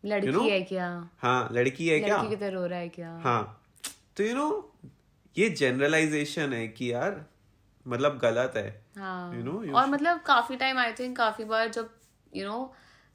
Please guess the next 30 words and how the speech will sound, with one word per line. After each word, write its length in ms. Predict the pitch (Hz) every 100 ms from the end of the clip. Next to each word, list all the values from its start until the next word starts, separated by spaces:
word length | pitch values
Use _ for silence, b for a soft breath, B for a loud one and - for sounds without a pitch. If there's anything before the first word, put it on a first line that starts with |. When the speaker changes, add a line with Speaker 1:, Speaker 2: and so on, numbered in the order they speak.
| _ _ -
Speaker 1:
किसी 180 | 240
को 100 | 254
रोने 260 | 269 240 226
का 100 | 240
मन 200 | 247 247
करता 220 | 240 233
है, 60 | 247
तो 120 | 277
शायद 220 | 277 254
उसी 240 | 269 254 240
टाइम 320 | 233 226 226
पे 120 | 247
चुप 260 | 247 247 -
करवा 240 | 220 196
देता 120 | 185
अपने 160 | 190 196
आप 80 | 190
को, 140 | 190
"यार, 240 | 196 196 202
men 260 | 185 175
don't 200 | 165 170
cry।" 400 | 170 175 165 160 165 b b b b _
I 20 |
mean, 140 | 208 226
this 160 | 277
is 80 | 320
a 140 | 339 302
serious 640 | 262 269 277 - - - _ _ 208
issue 300 | 202 220
that 120 | 202